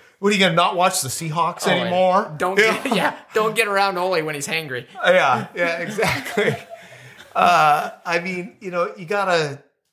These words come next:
Speaker 1: there
Speaker 2: There's
Speaker 1: are
Speaker 2: gonna be stresses, but if you can
Speaker 1: It's
Speaker 2: control 'em
Speaker 1: Mm-hmm.
Speaker 2: more and control your remo-, emotions
Speaker 1: It's
Speaker 2: and
Speaker 1: your
Speaker 2: your reactions,
Speaker 1: reaction.
Speaker 2: yeah.
Speaker 1: Yeah.
Speaker 2: Um, you know, that's, you know, when Heather passed away, um, you know, I went to the cardiologist a couple months afterwards for follow-up for myself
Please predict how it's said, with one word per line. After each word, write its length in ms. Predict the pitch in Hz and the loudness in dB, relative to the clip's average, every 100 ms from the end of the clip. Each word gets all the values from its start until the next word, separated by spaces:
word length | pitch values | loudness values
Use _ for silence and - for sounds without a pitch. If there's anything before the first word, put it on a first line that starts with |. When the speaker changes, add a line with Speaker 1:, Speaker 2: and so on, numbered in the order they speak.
| _ | _
Speaker 1:
there 120 | 160 | 2
Speaker 2:
There's 140 | 170 190 | 2 4
Speaker 1:
are 160 | 196 208 | 4 4
Speaker 2:
gonna 80 | 185 | 4
be 160 | 202 | 2
stresses, 580 | - - 220 165 - 135 | 0 -2 0 0 -2 -10
but 300 | - 165 - | -2 -2 -2
if 180 | 170 143 | -8 -8
you 120 | 160 | -4
can 120 | 175 | -4
Speaker 1:
It's 100 | 127 | -4
Speaker 2:
control 580 | 143 131 - 220 175 120 | -6 -10 -2 4 4 2
'em 100 | 101 190 | 2 4
Speaker 1:
Mm-hmm. 240 | 185 147 135 | 4 2 -2
Speaker 2:
more 420 | 131 113 113 - | -2 -2 -2 -6
and 120 | 139 139 | -12 -12
control 360 | 123 - 147 | -6 0 2
your 140 | 123 117 | 2 -2
remo-, 400 | 113 117 127 - _ _ | -6 -6 -8 -14 _ _
emotions 460 | 127 127 123 - 151 | -2 0 0 2 2
Speaker 1:
It's 140 | - | 4
Speaker 2:
and 20 | |
Speaker 1:
your 80 | 156 | 2
Speaker 2:
your 40 | 131 | 0
reactions, 800 | 117 131 135 147 - 95 87 104 | 2 4 4 2 -2 -4 -8 -2
Speaker 1:
reaction. 300 | 131 98 90 | 2 2 0
Speaker 2:
yeah. 160 | 110 104 | -6 -10
Speaker 1:
Yeah. 160 | - - - 123 | -12 -16 -2 0
Speaker 2:
Um, 120 | 117 - - _ | 0 -4 -20 _
you 80 | 170 | 2
know, 120 | 147 | 4
that's, 320 | 139 147 - - | 2 0 -6 -10
you 160 | 147 | -6
know, 120 | 120 110 | -4 -4
when 120 | 113 | -2
Heather 240 | 147 175 | 0 0
passed 340 | - 117 92 - | 0 0 0 -4
away, 380 | 92 90 65 - - _ | -4 -4 -6 -12 -20 _
um, 320 | 113 104 87 90 _ _ _ _ _ _ _ | -2 0 -2 -8 _ _ _ _ _ _ _
you 100 | - 117 | -2 2
know, 80 | |
I 140 | 110 117 | 2 2
went 180 | 127 127 | -2 -6
to 60 | |
the 40 | 110 | -4
cardiologist 720 | 127 120 107 127 120 107 - | 0 2 2 0 -2 -4 -6
a 40 | |
couple 240 | - 113 101 | -4 -4 -4
months 280 | 107 104 98 | -4 -4 0
afterwards 560 | 117 131 113 98 101 - | 2 2 -2 -6 -6 -2
for 180 | 110 | -2
follow-up 480 | - 127 104 110 - | 0 0 2 0 -4
for 100 | - | -6
myself 680 | 98 90 - 165 156 107 113 | -4 -2 2 4 4 2 -4